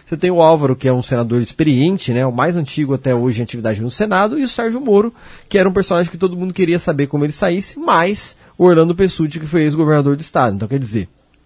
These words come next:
você tinha um nível de carreira política muito, e a Rosane Ferreira, que foi deputada federal também estadual. A gente, você tinha um, um nível de carreira política muito mais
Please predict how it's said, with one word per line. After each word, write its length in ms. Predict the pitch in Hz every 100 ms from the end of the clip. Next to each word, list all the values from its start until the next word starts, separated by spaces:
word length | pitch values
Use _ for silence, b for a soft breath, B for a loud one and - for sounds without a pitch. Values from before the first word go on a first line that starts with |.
| _ _
você 160 | - 120
tinha 180 | - 180
um 40 |
nível 320 | 165 220 202
de 80 | 135
carreira 260 | 127 117 123
política 500 | - 98 160 - 170
muito, 580 | 151 147 170 226 170 120
e 60 |
a 40 | 131
Rosane 260 | 127 135
Ferreira, 380 | 135 214 175 139
que 60 | -
foi 80 | 117
deputada 260 | - 123
federal 380 | - 160 160 147
também 260 | 175 139 135
estadual. 520 | - 160 180 110 - B B B
A 60 | 120
gente, 200 | - -
você 120 | 139
tinha 200 | - 185
um, 260 | 180 139
um 80 | 147
nível 300 | 147 202 190
de 100 | 131
carreira 260 | 147 123 127
política 440 | 123 123 151 185
muito 500 | 160 180 247 311 196
mais 480 | 151 131 120 -